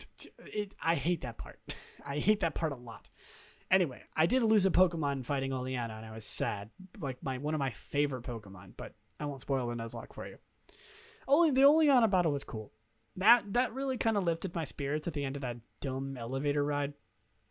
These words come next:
I think that her battle was really cool. I liked her motivation, personally. I, I liked Oleana more than I liked Rose. Uh, but overall, that whole entire sequence and that part was just a little boring, especially, and then before, even before the elevator part, that dumb thing with the dude with the sunglasses trying to stop us with the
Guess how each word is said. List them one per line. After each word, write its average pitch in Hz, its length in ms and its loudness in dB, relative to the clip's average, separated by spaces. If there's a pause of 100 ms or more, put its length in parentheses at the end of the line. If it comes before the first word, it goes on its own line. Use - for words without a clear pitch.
(400)
I 175 100 0
think 226 140 4
that 226 140 6
her 156 160 4
battle 165 260 4
was 147 160 2
really 147 140 0
cool. 147 180 -2
I 262 120 4
liked 165 340 0
her 202 100 0
motivation, 160 640 -2
personally. 180 320 0
I, 185 140 0
I 202 240 0
liked 277 200 0
Oleana 147 380 2
more 131 120 -4
than 123 100 -4
I 120 40 -6
liked 113 200 -8
Rose. 117 520 -6 (720)
Uh, 117 380 -4
but 127 180 -6 (200)
overall, 180 640 2
that 147 160 -4
whole 147 240 -4
entire 139 400 -4
sequence 135 420 -4
and 123 100 -6
that 120 140 -8
part 127 360 2 (500)
was 156 140 -6
just - 200 -8
a 165 60 -4
little 113 220 -8
boring, 110 580 -8
especially, 247 600 -2
and 214 180 -4
then 196 200 -10
before, 247 280 0
even 311 200 2
before 262 280 -2
the 262 140 0
elevator 220 400 0
part, 185 280 -2
that 180 240 -8
dumb 254 260 -2
thing 247 240 -6
with 208 120 -6
the 190 80 -8
dude 208 360 -6
with 196 140 -6
the 165 100 -8
sunglasses 170 720 -2
trying 170 300 -4
to 156 80 -4
stop - 420 -2
us 131 120 -4
with 135 120 -10
the 127 120 -10